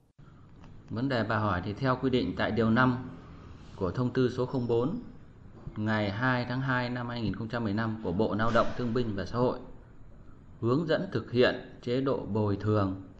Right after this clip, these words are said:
trợ cấp và chi phí y tế của người sử dụng lao động đối với người lao động bị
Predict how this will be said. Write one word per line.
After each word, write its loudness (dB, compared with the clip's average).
trợ 4
cấp 0
và -2
chi 0
phí 0
y 4
tế 2
của 0
người 2
sử -4
dụng 0
lao -2
động 2
đối 2
với 0
người 2
lao 0
động 2
bị -2